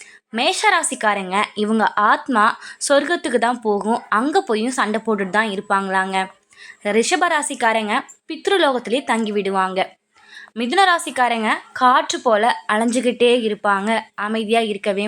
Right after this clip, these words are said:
மாட்டாங்க. அதுவே கடக ராசிக்காரங்க சந்திரலோகமே செல்லுவாங்களாம். கன்னி ராசிக்காரங்க பூமியை சுத்திக்கிட்டே இருப்பாங்க. சிம்ம ராசிக்காரங்க சூரியலோகம் செல்லுவாங்க. துலாம் ராசிக்காரங்க யமன் முன்னாடியே நின்னு சண்டை போடுற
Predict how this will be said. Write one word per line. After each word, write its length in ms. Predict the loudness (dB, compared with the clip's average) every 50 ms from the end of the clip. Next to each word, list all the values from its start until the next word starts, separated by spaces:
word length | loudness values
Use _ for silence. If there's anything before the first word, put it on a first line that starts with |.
| -4 -6
மாட்டாங்க. 440 | -8 -10 -6 -4 -2 -2 -2 -2 -4 -4 -4 -6 _ _ _ _ _ _ _ _ _ _ _ -2 0 0
அதுவே 300 | 0 2 2 2 2 2 0 0 0
கடக 260 | 0 0 2 2 2 2 2 2
ராசிக்காரங்க 600 | 0 -2 -4 -4 -2 0 0 0 -2 -2 -2 0 0 0 -2 -4 -10 _ -4 -2
சந்திரலோகமே 840 | -2 -2 0 0 0 0 2 2 2 0 0 -2 -2 -2 -2 -2 -2 -4 -4
செல்லுவாங்களாம். 640 | -4 -4 -4 -2 -2 -4 -4 -4 -2 -2 -2 -2 -4 _ -20 -20 -20 -20 -20 -20 -10 -6 -2
கன்னி 240 | -2 -2 0 0 0 0
ராசிக்காரங்க 640 | 0 0 -2 -2 0 0 2 2 2 0 0 0 -2 -2 -4 _ -10 -6
பூமியை 300 | -2 -2 0 0 -2 -2 -4
சுத்திக்கிட்டே 500 | -6 -8 -6 -4 -4 -4 -2 2 2 2 2 2 -2
இருப்பாங்க. 420 | -4 -2 0 0 0 0 -2 -4 -4 -6 -6 _ _ _ _ _ _ _ _ _ -8
சிம்ம 220 | -4 -2 0 2 2 2 2
ராசிக்காரங்க 600 | 2 0 -2 -4 -4 -2 -2 -2 -2 -2 -2 -2 -4 -4 -6 _ -14 -8
சூரியலோகம் 640 | -2 0 2 2 4 4 4 4 2 2 0 -2 -4
செல்லுவாங்க. 580 | -4 -4 -4 -2 -2 -2 -2 -2 -2 -2 -2 -2 -4 -8 _ -20 -20 -20 -8 -4
துலாம் 320 | -2 0 2 2 2 2 2 2
ராசிக்காரங்க 640 | 2 2 0 -2 -2 0 0 2 0 0 0 0 -2 -2 -4 -4 -4 -2 0
யமன் 320 | 0 2 2 0 0 0 0 -2
முன்னாடியே 400 | 0 2 2 2 2 2 0 0 0
நின்னு 180 | 0 0 0 -2 -2 -2
சண்டை 220 | -2 0 0 -2 -2 -2
போடுற 240 | -4 -2 -2 -2